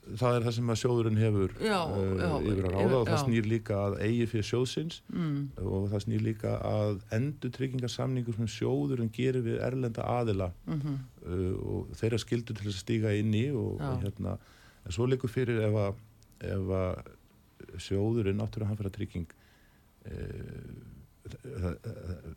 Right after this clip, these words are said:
Speaker 1: það hefur meira sem að honum ber að, að taka yfir og tryggja,
Speaker 2: Já, já.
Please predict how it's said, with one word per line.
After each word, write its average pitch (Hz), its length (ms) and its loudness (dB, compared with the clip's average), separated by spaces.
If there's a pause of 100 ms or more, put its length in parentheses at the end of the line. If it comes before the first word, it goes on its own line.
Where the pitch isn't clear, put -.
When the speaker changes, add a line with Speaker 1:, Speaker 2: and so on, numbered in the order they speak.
Speaker 1:
það 92 100 -2
hefur 87 200 0
meira 123 480 2
sem 104 200 0
að 104 80 2
honum 107 240 4
ber 101 160 2
að, 87 220 -2 (200)
að 82 180 -4 (260)
taka 107 260 0
yfir 104 300 2
og 87 80 -4
tryggja, 139 240 0
Speaker 2:
Já, 135 200 0 (180)
já. 120 140 -6